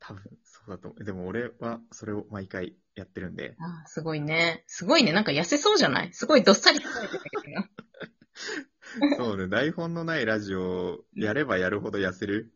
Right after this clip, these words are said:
Speaker 1: もしかして。
Speaker 2: エチュードダイエット。
Speaker 1: いや、マジでそうよ。だってもう、なんか汗かかん？普通に。
Speaker 2: いやー、汗かくよ。
Speaker 1: かくよね。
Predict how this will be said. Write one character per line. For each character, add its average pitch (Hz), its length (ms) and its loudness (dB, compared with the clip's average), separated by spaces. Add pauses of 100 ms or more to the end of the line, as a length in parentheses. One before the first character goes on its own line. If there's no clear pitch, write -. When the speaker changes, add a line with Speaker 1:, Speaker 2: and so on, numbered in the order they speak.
(100)
Speaker 1:
も 95 140 -8
し - 100 -12
か - 80 -6
し - 80 -14
て。 - 180 -6 (200)
Speaker 2:
エ 214 100 4
チ 247 180 4
ュ 269 40 6
ー - 20 6
ド 262 100 10
ダ 262 140 12
イ 214 100 10
エ 156 60 6
ッ 151 100 -8
ト。 151 160 2 (1000)
Speaker 1:
い 110 60 -14
や、 104 140 -10
マ 123 200 -10
ジ 127 140 -12
で 101 140 -6 (240)
そ - 300 -12
う 95 60 -8
よ。 92 60 -8
だ 104 80 -6
っ 104 60 -6
て - 100 -14
も 98 280 -6
う、 - 60 -20 (200)
な 120 80 -6
ん 113 80 -10
か - 180 -8
汗 220 220 -4
か - 200 -12
か 95 140 -4
ん？ - 180 -10
普 - 120 -20
通 92 220 -6
に。 90 200 -8 (500)
Speaker 2:
い 220 80 6
や 233 360 12
ー、 - 80 12
汗 339 200 8
か - 160 4
く 277 140 4
よ。 - 260 4 (680)
Speaker 1:
か - 160 -8
く 160 160 0
よ 90 160 2
ね。 80 200 -8